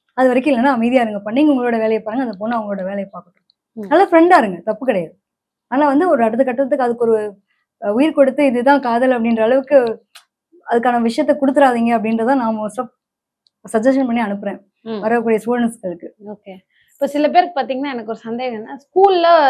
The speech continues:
Speaker 2: ஒரு விதமான காதல் இருக்கும், காலேஜுக்கு போனதுக்கு அப்புறம் அது ஒரு விதமான காதல் இருக்கும். ஆனா நீங்க வந்து இந்த முதல் காதல் தான் அமையும், ரெண்டாவது காதல் தான் அமையும்,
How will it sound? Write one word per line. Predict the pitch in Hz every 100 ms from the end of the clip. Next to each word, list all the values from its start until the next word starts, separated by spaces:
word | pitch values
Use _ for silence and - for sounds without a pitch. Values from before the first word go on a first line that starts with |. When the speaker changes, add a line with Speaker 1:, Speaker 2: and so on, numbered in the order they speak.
| 240 226
Speaker 2:
ஒரு | 240 240
விதமான | 247 240 233 240
காதல் | 214 220 226
இருக்கும், | 190 - 208
காலேஜுக்கு | 240 320 349 269 254
போனதுக்கு | 226 233 226 220
அப்புறம் | 196 254
அது | 240 214
ஒரு | 214 240
விதமான | 262 240 220 208
காதல் | 208 208 208
இருக்கும். | 180 _ 185 _ - -
ஆனா | - 339
நீங்க | 370 359 349
வந்து | 339 359
இந்த | 311
முதல் | 269 277 349 392 359 330 277
காதல் | 269 262 269 269
தான் | 277 254
அமையும், | 240 254 254
ரெண்டாவது | 233 247 285 285
காதல் | 277 233 233
தான் | 226 240
அமையும், | 233 233 233